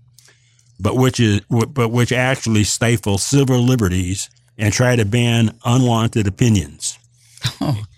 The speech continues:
Speaker 1: And
Speaker 2: that's
Speaker 1: since
Speaker 2: certainly going on.
Speaker 1: and since the media and educational institutions vigorously promote these policies, it is hard to maintain dissent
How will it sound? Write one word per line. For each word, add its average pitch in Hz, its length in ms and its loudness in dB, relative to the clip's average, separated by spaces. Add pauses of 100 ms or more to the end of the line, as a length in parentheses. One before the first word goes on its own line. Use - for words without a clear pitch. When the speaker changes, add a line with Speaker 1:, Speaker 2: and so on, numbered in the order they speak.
(140)
Speaker 1:
And 113 160 2
Speaker 2:
that's 151 100 4
Speaker 1:
since 147 180 2
Speaker 2:
certainly 143 340 0
going 131 280 0
on. 117 280 2 (260)
Speaker 1:
and 110 240 4
since 143 260 2
the 123 120 2
media 139 500 4
and 123 180 2
educational 123 760 0
institutions 117 920 0 (280)
vigorously 110 800 0
promote 110 500 0 (220)
these 110 300 0
policies, 92 720 -2 (340)
it 120 120 0
is 110 120 2
hard 139 400 0
to 120 100 0
maintain 123 280 2
dissent 101 560 -2